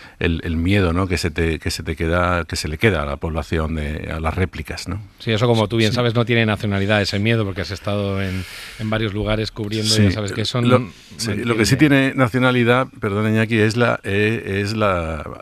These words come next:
Speaker 1: como casi siempre, <laughs> es la desigualdad, ¿no?
Speaker 2: Claro.
Speaker 1: Cuando golpea un terremoto, golpea más los sitios de, eh, eh,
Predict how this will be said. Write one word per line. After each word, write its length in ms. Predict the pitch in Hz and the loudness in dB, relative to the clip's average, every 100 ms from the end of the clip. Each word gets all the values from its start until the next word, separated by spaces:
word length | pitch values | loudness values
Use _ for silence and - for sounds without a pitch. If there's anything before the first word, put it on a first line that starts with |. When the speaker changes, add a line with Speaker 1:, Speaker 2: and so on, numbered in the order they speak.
| - | -10
Speaker 1:
como 240 | - 92 - | -4 -2 0
casi 240 | 92 - | 0 0
siempre, 480 | 90 104 92 - 101 | 2 2 4 0 0
<laughs> 20 | |
es 80 | 95 | 2
la 140 | 104 92 | 2 2
desigualdad, 720 | 87 101 80 76 73 76 67 | 0 -2 -2 -4 -2 -2 -2
¿no? 160 | 95 | -6
Speaker 2:
Claro. 100 | 117 | -4
Speaker 1:
Cuando 260 | 95 80 78 | -2 -2 -2
golpea 520 | 80 85 - 101 90 | -4 -4 2 2 2
un 100 | 85 | -2
terremoto, 560 | 85 87 80 85 98 92 | -6 -4 -4 -4 -2 -2
golpea 420 | 85 78 98 85 | -2 0 0 0
más 160 | 82 80 | -2 -4
los 160 | 80 | -4
sitios 320 | - 78 80 | -6 -6 -4
de, 120 | 78 78 | -4 -6
eh, 60 | 82 | -8
eh, 760 | 85 82 - - - - 101 | -10 -8 -10 -10 -10 -10 -12